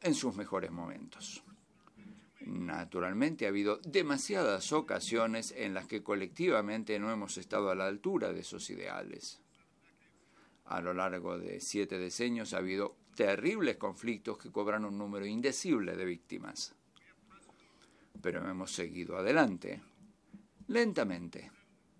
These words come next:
firmemente, sin prisa y sin pausa, para que el sistema de normas internacionales sea mejor y más sólido, más congruente. Este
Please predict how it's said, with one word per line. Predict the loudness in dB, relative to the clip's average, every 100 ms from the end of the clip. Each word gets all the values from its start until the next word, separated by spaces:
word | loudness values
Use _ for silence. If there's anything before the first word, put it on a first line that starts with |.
| -16 -14 -16 _ _ _ _ -2
firmemente, | 2 4 4 2 -4 -12 -16 -18 _ _ _ -18 -6
sin | -2 0 4
prisa | 4 4 2
y | 2
sin | 4 4
pausa, | 10 10 8 2 0 2
para | 2 0 0
que | 2 2
el | 2
sistema | -2 -4 0 2 2 4 4 4
de | 2 -2
normas | 2 4 4 0 -4 -6 -12 _ _ _ _ -4
internacionales | -2 0 2 0 0 -2 -2 -2 2 4 4 2 -2 -14 -20 -20 -10
sea | -2 2 4 2 0
mejor | 0 2 8 8 6 -2 -8
y | -2
más | 0 0
sólido, | 0 -4 -4 -4 -4 -4 -12 _ -20 -20 _ _ _
más | -4 -4
congruente. | 2 4 4 2 6 6 4 -4 -10 -16 _ _ _ _ _ _ _ _ _ _ _ _ _ _ _ _ _ _ _ -20 _ -20 -20 _ -20 _ -20 -20 _ _ _ _ -20 -20 -20 -20 _ _ _ 6
Este | 8 8 2 -4